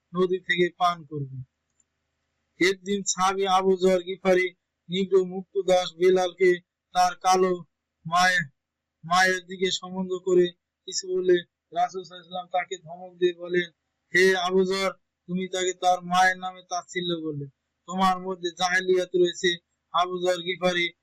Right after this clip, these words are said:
ন্যায় একজন নিরহংকার বিনয় সাহাবীর একদিনে একটি সাময়িক অহংকারকেও আল্লাহ রাসূল সাল্লাল্লাহু আলাইহি ওয়াসাল্লাম বরদাস্ত করেননি। মানুষের সাথে অসৎ ব্যবহার করা ও তাদের প্রতি কঠোর হওয়া,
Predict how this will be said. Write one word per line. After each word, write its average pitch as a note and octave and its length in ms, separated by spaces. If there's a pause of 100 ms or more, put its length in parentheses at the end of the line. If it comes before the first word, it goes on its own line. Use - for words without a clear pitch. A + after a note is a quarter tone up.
(240)
ন্যায় F3 600
একজন E3+ 320
নিরহংকার F3 640
বিনয় F3+ 400
সাহাবীর F3 480 (480)
একদিনে F3 460
একটি F3 220
সাময়িক F3+ 560
অহংকারকেও F3 640 (340)
আল্লাহ F3 340
রাসূল E3+ 320
সাল্লাল্লাহু D#3+ 100
আলাইহি F3 460
ওয়াসাল্লাম - 0 (320)
বরদাস্ত E3+ 520 (140)
করেননি। D3 540 (880)
মানুষের G3 480
সাথে F#3+ 460 (300)
অসৎ F#3 420
ব্যবহার F3+ 360
করা F3+ 340 (320)
ও F3 240
তাদের F3 320
প্রতি E3+ 380
কঠোর F3+ 640
হওয়া, D3+ 280